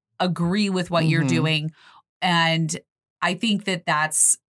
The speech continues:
Speaker 1: that's just the way the world
Speaker 2: And
Speaker 1: is.
Speaker 2: just realize that and just be kinda, like, accepting of that. Like, know that's gonna happen.
Speaker 1: Yes.
Speaker 2: So don't let it fuck with your day.
Speaker 1: Well
Speaker 2: That's why it's like, you gotta, that's why you have to be you. 'Cause it's like, well, I'm just being me. So if you don't like me,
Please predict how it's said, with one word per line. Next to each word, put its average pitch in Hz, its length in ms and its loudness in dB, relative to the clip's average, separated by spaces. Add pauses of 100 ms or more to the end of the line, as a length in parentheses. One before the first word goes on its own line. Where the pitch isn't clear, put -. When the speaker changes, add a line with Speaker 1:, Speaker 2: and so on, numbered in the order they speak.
(680)
Speaker 1:
that's 151 300 -2
just 160 160 -4
the 170 80 -2
way 165 160 -2
the 165 120 -4
world 175 240 -2
Speaker 2:
And 214 80 0
Speaker 1:
is. - 60 2
Speaker 2:
just 196 160 -2
realize 185 480 -2
that 151 200 0
and 170 120 0
just 156 240 -2
be 151 380 -2 (480)
kinda, 214 480 -2
like, 131 320 -4 (100)
accepting 160 480 -2
of 123 140 -4
that. 82 140 -2
Like, 147 140 -2
know 175 280 0
that's 147 240 -4
gonna 139 280 -4
happen. 165 600 -4
Speaker 1:
Yes. - 300 -2
Speaker 2:
So 190 160 0
don't 147 460 -4
let 151 220 -2
it 101 100 -4
fuck 139 240 -6
with 139 140 -6
your 131 100 -4
day. - 360 -4 (140)
Speaker 1:
Well 277 300 0
Speaker 2:
That's 175 240 -2
why 175 100 0
it's 156 160 -4
like, 147 220 -4
you 170 200 -4
gotta, 175 220 0
that's 170 200 -4
why 202 80 -4
you 180 60 -2
have 156 100 -4
to 160 60 -8
be 147 100 -6
you. 147 280 -4
'Cause 180 140 -2
it's 156 140 -4
like, 147 240 -2 (320)
well, 220 100 -2
I'm 254 160 0
just 294 160 -6
being 214 260 -2
me. 160 200 -2
So 147 100 -4
if 165 60 -2
you 185 40 0
don't 185 100 -2
like 214 200 -2
me, 220 240 -4